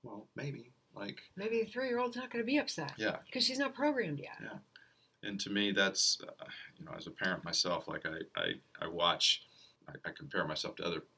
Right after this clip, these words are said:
Speaker 1: parental actions, like, and I
Speaker 2: Yeah,
Speaker 1: know that there
Speaker 2: sure.
Speaker 1: are times where I beat myself up going, "Okay, maybe I should have handled that that way." Um, but the truth is, is that,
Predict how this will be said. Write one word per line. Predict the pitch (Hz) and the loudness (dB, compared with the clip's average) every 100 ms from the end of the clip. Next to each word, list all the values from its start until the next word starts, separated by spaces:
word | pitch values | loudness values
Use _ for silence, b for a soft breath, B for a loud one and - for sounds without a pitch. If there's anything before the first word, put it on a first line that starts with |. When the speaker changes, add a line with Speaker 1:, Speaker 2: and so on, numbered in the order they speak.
| _ | _
Speaker 1:
parental | - 85 78 71 69 | -4 -2 -2 -4 -2
actions, | 85 82 - - 71 | 0 0 -4 -6 -6
like, | 78 69 | -6 -2
and | - | 2
I | 80 | 2
Speaker 2:
Yeah, | 87 | 6
Speaker 1:
know | 87 | 6
that | 80 - | 6 4
there | - | 4
Speaker 2:
sure. | 85 | 2
Speaker 1:
are | |
times | 85 85 76 78 | 0 -2 -2 2
where | 78 | 6
I | 101 | 6
beat | - - | 4 -4
myself | - 85 78 | -2 -2 -2
up | 80 76 - | -4 -4 -6
going, | 76 80 | -6 -4
"Okay, | 78 78 | -4 -4
maybe | 82 78 | -2 -4
I | - | -2
should | - 101 | 2 2
have | - | 0
handled | 82 73 76 | -6 -6 -6
that | 76 - - | -6 -6 -8
that | - - | -8 -6
way." | 87 76 69 B B B - | -4 -4 -8 B B B -12
Um, | 85 76 73 - - | -8 -6 -8 -6 -2
but | 104 | -2
the | - | -2
truth | - 101 - | -2 -2 2
is, | 107 113 90 | 2 2 -2
is | 78 | -6
that, | 80 85 | -4 -2